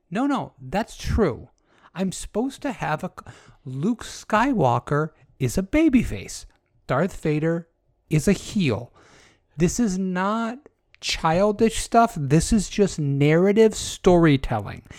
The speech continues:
It works in, has worked in all the history of storytelling to this point. So this isn't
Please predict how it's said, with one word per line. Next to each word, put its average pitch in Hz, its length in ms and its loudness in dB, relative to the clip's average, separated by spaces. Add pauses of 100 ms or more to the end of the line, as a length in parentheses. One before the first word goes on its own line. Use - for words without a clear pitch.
(140)
It 160 220 -8
works 160 380 -4 (160)
in, 135 260 -6 (300)
has 135 180 -6
worked 151 340 -6 (440)
in 156 240 -10 (200)
all 175 320 4
the 214 140 4
history 202 460 0
of 208 100 2
storytelling 156 720 2 (360)
to 180 200 2
this 147 240 0
point. - 440 0 (960)
So 143 440 0
this 165 220 0
isn't 196 360 2